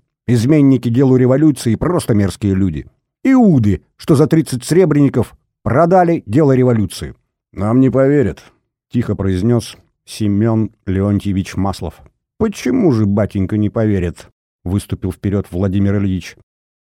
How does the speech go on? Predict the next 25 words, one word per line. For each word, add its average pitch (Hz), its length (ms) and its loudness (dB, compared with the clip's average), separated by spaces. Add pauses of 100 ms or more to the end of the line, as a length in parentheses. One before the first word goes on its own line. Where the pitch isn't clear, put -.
(140)
«Разве 170 340 2
Керенский 131 600 0
не 160 240 6
изменил 233 540 0
делу 160 260 2
революции? 110 720 0 (280)
Разве 120 400 2
не 135 140 4
прогнулся 147 720 -2
под 101 220 -2
этих - 460 -4
золотопогонников? 117 1080 -2 (560)
Испугался. 139 800 0 (640)
Не 139 240 4
поверил 170 640 2
в 107 160 0
народ 139 560 0
и 127 80 0
его 120 340 4
силу. 85 520 -6 (380)
В 98 120 -2
итоге 101 240 0
что? 160 300 -2 (600)
Революция 143 540 2
захлебнулась. 139 800 2